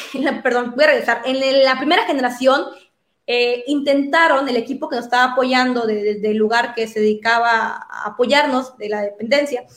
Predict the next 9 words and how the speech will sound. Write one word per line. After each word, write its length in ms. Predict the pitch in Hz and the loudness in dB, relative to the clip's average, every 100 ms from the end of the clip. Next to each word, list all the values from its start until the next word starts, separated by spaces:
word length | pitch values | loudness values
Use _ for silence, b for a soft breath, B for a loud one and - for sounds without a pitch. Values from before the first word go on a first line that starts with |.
| b b b b | b b b b
eh, 460 | - 247 247 240 247 | 2 4 6 4 4
lo 120 | 254 | 2
querían 240 | 262 302 330 | 2 2 2
lanzar 360 | 320 311 302 | 2 0 -2
por 120 | 285 277 | -2 -2
un 100 | 269 | 0
formulario 440 | 302 247 247 262 | 0 2 2 2
de 100 | 233 | 2
Google. 420 | 226 294 214 190 | 2 0 0 -4